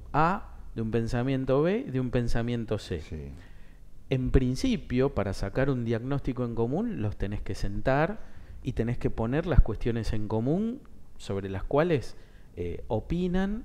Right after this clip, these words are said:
Speaker 1: y van a trabajar
Speaker 2: Claro.
Speaker 1: y van a planificar.
Speaker 2: Ujú.
Speaker 1: Eh, cuando eso no sucede, por más que los jugadores sean muy buenos,
Speaker 2: Juegan,
Speaker 1: uno, uno
Speaker 2: juegan
Speaker 1: va a jugar
Speaker 2: un
Speaker 1: según
Speaker 2: tipo
Speaker 1: el
Speaker 2: de
Speaker 1: libreto
Speaker 2: partido,
Speaker 1: A,
Speaker 2: claro.
Speaker 1: el otro según el libreto B,
Speaker 2: Ujú.
Speaker 1: y el otro según el libreto C.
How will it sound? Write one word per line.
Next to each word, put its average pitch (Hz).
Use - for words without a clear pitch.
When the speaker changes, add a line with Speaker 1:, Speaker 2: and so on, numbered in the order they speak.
Speaker 1:
y 131
van 110
a 101
trabajar 104
Speaker 2:
Claro. 285
Speaker 1:
y 294
van 117
a 101
planificar. 104
Speaker 2:
Ujú. 101
Speaker 1:
Eh, 156
cuando 185
eso 226
no 190
sucede, 139
por 135
más 196
que 196
los 156
jugadores 143
sean 147
muy 160
buenos, 131
Speaker 2:
Juegan, 233
Speaker 1:
uno, 156
uno 262
Speaker 2:
juegan 165
Speaker 1:
va 147
a -
jugar 131
Speaker 2:
un 92
Speaker 1:
según 131
Speaker 2:
tipo 160
Speaker 1:
el 147
Speaker 2:
de 147
Speaker 1:
libreto 160
Speaker 2:
partido, 208
Speaker 1:
A, 294
Speaker 2:
claro. 92
Speaker 1:
el 127
otro 185
según 127
el 120
libreto 120
B, 170
Speaker 2:
Ujú. 226
Speaker 1:
y -
el 127
otro 156
según 120
el 113
libreto 113
C. 139